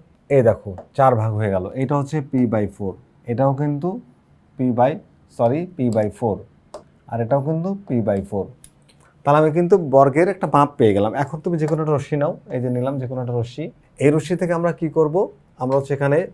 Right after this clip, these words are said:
এই মাপটাকে কেটে নেব, পি by ফোর এর মাপটাকে কেটে নেব।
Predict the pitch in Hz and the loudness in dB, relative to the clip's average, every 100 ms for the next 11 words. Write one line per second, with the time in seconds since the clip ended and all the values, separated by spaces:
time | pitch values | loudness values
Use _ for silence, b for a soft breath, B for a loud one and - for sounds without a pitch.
0 | _ _ _ _ _ _ - 127 127 127 | _ _ _ _ _ _ -6 -2 -2 -4
1 | 123 - _ _ _ _ 117 123 147 - | -8 -16 _ _ _ _ -4 -2 -2 -4
2 | 160 156 147 120 101 90 - - _ _ | -4 -4 -4 -4 -4 -6 -10 -18 _ _
3 | 131 127 127 123 123 135 147 151 135 117 | -4 0 2 0 -2 -2 -2 -2 -6 -6
4 | 143 147 123 107 95 | -8 -6 -6 -6 -10